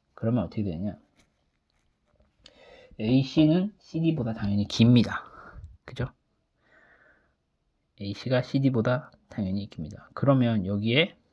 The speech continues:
요걸 이제 정리를 하면 에이씨, 씨디에 에이비를 더해요. 에이비를 더하면 씨디 플러스 에이비 뭐죠? 씨디 플러스 에이비. 에이비는, 에이비는 뭐하고 크기가 같아요?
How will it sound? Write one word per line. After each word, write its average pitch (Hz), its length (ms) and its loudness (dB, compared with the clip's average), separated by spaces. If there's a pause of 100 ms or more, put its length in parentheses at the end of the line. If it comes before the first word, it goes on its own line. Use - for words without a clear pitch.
(180)
요걸 104 180 -6
이제 98 120 -4
정리를 107 400 2
하면 104 340 0 (840)
에이씨, 135 380 0
씨디에 131 580 2
에이비를 131 380 6
더해요. 90 320 -10 (360)
에이비를 101 440 -6
더하면 92 640 -4 (1040)
씨디 233 340 0
플러스 202 280 4
에이비 131 220 6
뭐죠? 110 320 2 (120)
씨디 185 720 2
플러스 - 340 -6
에이비. 92 280 0 (1500)
에이비는, 131 840 4 (360)
에이비는 117 680 2
뭐하고 123 280 2
크기가 123 260 0
같아요? 117 320 -6